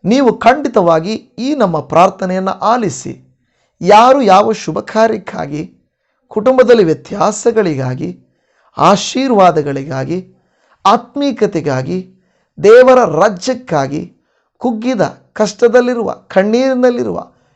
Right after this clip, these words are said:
ವೇದನೆಯಲ್ಲಿರುವಂಥ ಒಬ್ಬೊಬ್ಬರನ್ನ ಅನುಗ್ರಹಿಸು, ಆಶೀರ್ವದಿಸು ಅಂತ ಬೇಡಿಕೊಳ್ಳುತ್ತಾ ಇದ್ದೇವೆ.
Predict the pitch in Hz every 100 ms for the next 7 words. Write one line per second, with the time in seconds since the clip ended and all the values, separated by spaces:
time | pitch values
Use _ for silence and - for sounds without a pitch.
0 | _ 156 202 254 262 262 247 247 202 160
1 | 139 147 208 247 247 175 151 139 139 _
2 | _ _ - 175 226 226 254 254 247 -
3 | 262 247 240 _ _ _ - 185 185 -
4 | 294 285 262 226 - 196 170 233 175 160
5 | 147 151 143 139 - - - _